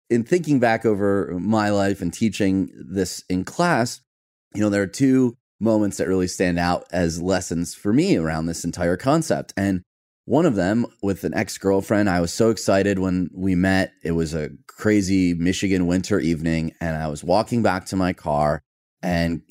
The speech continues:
giving her a ride home from the bar. And I was talking to her, not looking where I was walking, and I stepped in a Michigan pothole and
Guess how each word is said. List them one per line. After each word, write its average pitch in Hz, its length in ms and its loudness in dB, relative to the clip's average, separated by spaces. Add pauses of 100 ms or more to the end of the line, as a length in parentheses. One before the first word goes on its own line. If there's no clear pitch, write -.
(160)
giving 101 240 2
her 95 160 4
a 95 60 4
ride 82 280 2
home 80 240 -4
from 76 200 -6
the 85 60 0
bar. 80 420 0 (120)
And 82 480 -4
I 78 140 -4
was 73 180 -6
talking 123 360 0
to 107 40 0
her, 107 260 2
not 95 300 -2
looking 95 320 0
where 87 100 2
I 76 80 2
was 73 120 -4
walking, 90 360 0
and 76 120 -2
I 76 60 -6
stepped 107 440 -2
in 95 160 0
a 90 60 2
Michigan 95 440 0
pothole 80 580 0 (360)
and 82 360 -4